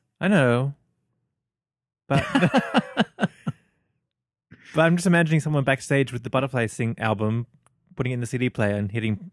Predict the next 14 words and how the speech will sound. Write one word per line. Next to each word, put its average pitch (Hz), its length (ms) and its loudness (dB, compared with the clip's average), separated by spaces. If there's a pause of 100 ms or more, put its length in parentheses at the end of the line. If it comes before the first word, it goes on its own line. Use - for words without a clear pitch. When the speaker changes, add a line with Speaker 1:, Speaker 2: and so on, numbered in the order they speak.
(120)
Speaker 1:
play 117 200 2
on 107 100 2
the 101 60 -2
C 120 180 2
D. 95 220 -4 (120)
Speaker 2:
Okay, 220 300 -4
well, 165 360 -6
that 147 220 -10 (160)
maybe 139 500 -4
is 147 400 -12
exactly 120 440 -8
what's - 180 -10
Speaker 1:
<laughs> 117 120 -6
Speaker 2:
happening. 151 540 -2